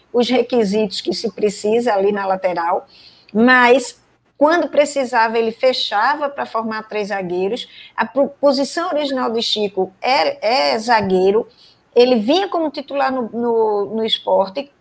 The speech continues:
em outra posição, servindo, e aí chega um menino, o Pedro Henrique, nada pessoal contra ele, mas chega um jogador,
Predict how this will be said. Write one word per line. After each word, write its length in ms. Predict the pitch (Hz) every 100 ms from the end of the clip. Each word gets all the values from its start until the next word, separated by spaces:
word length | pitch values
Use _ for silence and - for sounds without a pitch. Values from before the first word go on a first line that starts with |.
| -
em 120 | 220
outra 200 | 214 220
posição, 640 | - 208 202 196 190 180 220
servindo, 640 | - 285 220 208 220 262 -
e 80 | 285
aí 220 | 311 330
chega 320 | - - 294
um 80 | 339
menino, 580 | 381 294 240 247 311 480 _ _ -
o 100 | 262
Pedro 360 | - 240 240
Henrique, 480 | 240 214 190 208 -
nada 260 | 330 285 302
pessoal 400 | 294 285 269 254
contra 320 | 247 240 214
ele, 340 | 190 196 247 - - - -
mas 240 | 233 254
chega 280 | 269 277 311
um 120 | 349
jogador, 800 | 320 311 311 269 226 208 226 -